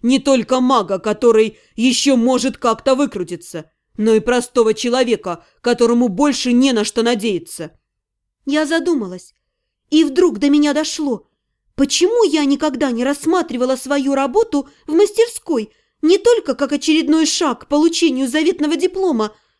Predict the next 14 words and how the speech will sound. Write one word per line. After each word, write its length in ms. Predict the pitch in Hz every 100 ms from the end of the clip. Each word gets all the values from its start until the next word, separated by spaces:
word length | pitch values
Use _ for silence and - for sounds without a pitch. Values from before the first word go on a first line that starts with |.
| _
но 180 | 277 294
и 80 | 302
как 260 | 294 294
возможность 800 | 277 277 247 320 427 247 262 - _ _ _
усовершенствовать 1160 | 330 330 370 403 - 403 339 233 - 240 269
своё 340 | - 294 302 302
умение 680 | - 262 269 415 302 247 247 _
помогать 520 | - 302 349 330 427 440
людям, 380 | 415 302 220 214 - _ _
которые 400 | - 247 247 247
надеются 640 | 247 233 180 311 302 220 262
на 100 | 277
мои 320 | 302 320 339
изделия. 540 | 302 349 311 202 180